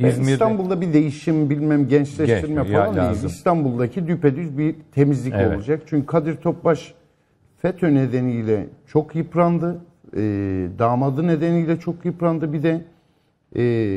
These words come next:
Speaker 1: yani Kadir Topbaş'ın ben, e, ne zaman, e, sıkıntıya düşsek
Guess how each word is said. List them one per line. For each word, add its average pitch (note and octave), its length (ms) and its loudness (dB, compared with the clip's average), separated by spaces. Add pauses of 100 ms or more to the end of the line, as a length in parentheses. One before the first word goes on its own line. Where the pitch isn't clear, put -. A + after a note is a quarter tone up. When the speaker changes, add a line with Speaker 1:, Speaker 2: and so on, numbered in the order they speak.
(300)
Speaker 1:
yani C3 320 0
Kadir C#3 340 -4
Topbaş'ın D#3 640 -2 (640)
ben, D3+ 340 0 (120)
e, B2 280 0
ne B2 280 0
zaman, D#3+ 360 2 (280)
e, G#2+ 300 -2 (140)
sıkıntıya C#3+ 720 0
düşsek D#3+ 380 -4